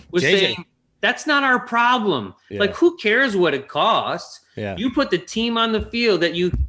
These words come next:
Speaker 1: the best team you can,
Speaker 2: Mm-hmm.
Speaker 1: and we're, that's not my problem as a Packer fan. I just wanna win games.
Speaker 2: Yeah.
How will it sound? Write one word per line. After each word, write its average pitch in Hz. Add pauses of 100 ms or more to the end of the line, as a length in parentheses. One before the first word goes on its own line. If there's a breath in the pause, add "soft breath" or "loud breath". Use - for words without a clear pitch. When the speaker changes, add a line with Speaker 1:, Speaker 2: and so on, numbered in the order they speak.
(140)
Speaker 1:
the 135
best 170
team 208
you 220
can, 156
Speaker 2:
Mm-hmm. 87 (140)
Speaker 1:
and 170
we're, 214
that's 226
not 359
my 233
problem 220
as 160
a 156
Packer 175
fan. 127
I 190
just 233
wanna 202
win 170
games. 151
Speaker 2:
Yeah. 87